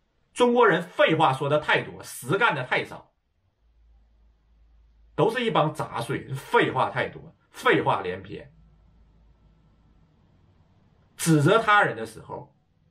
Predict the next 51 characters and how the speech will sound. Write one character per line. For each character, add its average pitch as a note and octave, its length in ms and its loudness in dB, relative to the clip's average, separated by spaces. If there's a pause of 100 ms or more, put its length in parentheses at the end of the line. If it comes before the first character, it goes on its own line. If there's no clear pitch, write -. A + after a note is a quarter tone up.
(120)
特 F3+ 240 4
别 A2+ 360 -2
能 G#2+ 320 -8
耐， F#2+ 260 -8 (420)
是 G3+ 140 4
吧？ G3 200 6
给 C3 140 -2
人 C#3+ 120 0
扣 A#3+ 200 4
帽 B3 240 4
子 A#2 120 -6
的 G#2+ 120 -6
时 - 120 -12
候 G2+ 180 -8
特 - 160 -4
别 G2+ 140 -6
能 F2+ 240 -12
耐， - 160 -16 (180)
骂 C4 300 2
人 A#2+ 120 -4
的 A3 120 -2
时 - 160 -10
候 A2+ 180 -2
无 F3+ 180 -2
所 - 200 -2
不 A2 120 -8
用 G#2 140 -8
其 F2+ 220 -16
极。 - 240 -20 (1200)
这 - 160 2
就 - 80 4
是 A#2 140 -4
中 F#2 180 -8
国。 - 100 0
我 C3+ 80 4
跟 B3 140 4
你 - 20 4
说， B2 140 4
中 A#3 180 4
国 G3 140 6
就 A3+ 100 2
是 F3+ 100 4
人 C3 180 2
整 C3 180 2
人 E2 100 -12
的 F#2+ 120 -8
社 E2+ 160 -6
会， - 240 -16 (880)
人 E3+ 200 6
整 F#3 220 4
人 F#2+ 320 -6